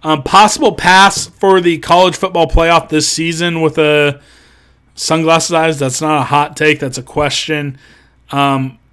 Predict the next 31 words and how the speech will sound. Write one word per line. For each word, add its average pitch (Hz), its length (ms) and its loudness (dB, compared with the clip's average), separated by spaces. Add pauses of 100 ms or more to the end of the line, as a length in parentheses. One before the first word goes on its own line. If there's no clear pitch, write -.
(240)
win 147 280 -2
out. 135 320 -2 (760)
<laughs> - 120 -12 (1040)
That's 143 240 0
it. 135 240 -2 (340)
There's 135 300 0
no 143 160 2
other 139 180 2
way. 113 280 -6 (120)
Win 131 200 -4
out. 113 260 -10 (840)
Uh, 160 300 2
Bell 175 640 4
underscore 180 640 2
R 175 240 2
Bell. 147 520 2
West 160 520 -2
Virginia 190 480 0
and 165 340 -4
K 180 240 0
S 180 180 -4
U 180 140 -6
play 170 340 0
in 156 240 -6
the 151 140 -2
title 165 460 -2
game. 120 340 -6 (500)
I 135 60 -12
think 185 160 -4
that's 220 260 0
a 170 580 4